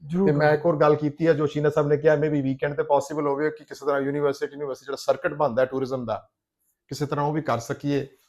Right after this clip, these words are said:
Speaker 2: ਖਾਲਸਾ ਕਾਲਜ people can visit। ਮੇਰੀ ਬੇਟੀ ਆਈ ਸੀ, ਬੜਾ ਚੰਗਾ ਲੱਗਾ ਉਹਨੂੰ।
Speaker 1: ਠੀਕ ਹੈ।
Speaker 2: ਜ਼ਰੂਰ ਹੋਏਗਾ। ਤੇ ਤੁਸੀਂ ਹੋਰ ਕੋਈ ਐਂਡ 'ਚ ਕੋਈ ਗੱਲ 'ਚ ਗੱਲ ਕਹਿਣੀ ਚਾਹੋ?
Speaker 1: ਨਹੀਂ, ਅਸੀਂ, ਸਾਡੇ ਅਜੇ ਬੜੇ ਪ੍ਰੋਜੈਕਟ ਨੇ ਨਵੇਂ ਜਿਹੜੇ under ਪਾਈਪਲਾਈਨ ਦੇ ਵਿੱਚ ਨੇ।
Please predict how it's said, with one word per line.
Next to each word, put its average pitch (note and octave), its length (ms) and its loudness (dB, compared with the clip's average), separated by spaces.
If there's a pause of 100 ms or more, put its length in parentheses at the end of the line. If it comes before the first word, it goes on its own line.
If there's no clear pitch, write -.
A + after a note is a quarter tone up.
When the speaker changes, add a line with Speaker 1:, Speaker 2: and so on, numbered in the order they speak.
(200)
Speaker 2:
ਖਾਲਸਾ B2 280 2
ਕਾਲਜ C3+ 280 4 (100)
people B2 300 -4
can B2+ 180 0
visit। C#3 260 4
ਮੇਰੀ C3 140 0
ਬੇਟੀ C3+ 300 0
ਆਈ B2+ 180 2
ਸੀ, C#3+ 140 -4
ਬੜਾ C3 180 -2
ਚੰਗਾ B2+ 240 -6
ਲੱਗਾ B2 240 -6
ਉਹਨੂੰ। B2 280 -12 (200)
Speaker 1:
ਠੀਕ E3 160 -8 (220)
ਹੈ। A#2 60 -10
Speaker 2:
ਜ਼ਰੂਰ C3 240 -4
ਹੋਏਗਾ। A#2+ 380 -2
ਤੇ B2 260 -4
ਤੁਸੀਂ C#3 460 -6
ਹੋਰ D3 200 8
ਕੋਈ D3+ 160 4
ਐਂਡ C3+ 140 2
'ਚ C3 100 -8
ਕੋਈ C3 100 -4
ਗੱਲ B2 180 -2
'ਚ B2 120 -10
ਗੱਲ A#2+ 400 -10
ਕਹਿਣੀ B2 240 -14
ਚਾਹੋ? A#2+ 240 -10 (520)
Speaker 1:
ਨਹੀਂ, A#3+ 180 6
ਅਸੀਂ, B3 220 6
ਸਾਡੇ A3+ 360 8
ਅਜੇ B3 220 4
ਬੜੇ A#3 400 6
ਪ੍ਰੋਜੈਕਟ G#3+ 580 -2
ਨੇ A3+ 60 10
ਨਵੇਂ G3+ 360 4
ਜਿਹੜੇ G3+ 220 0
under F#3+ 280 -2 (720)
ਪਾਈਪਲਾਈਨ G3 420 4
ਦੇ G3+ 80 4
ਵਿੱਚ G3 220 2
ਨੇ। G3+ 200 0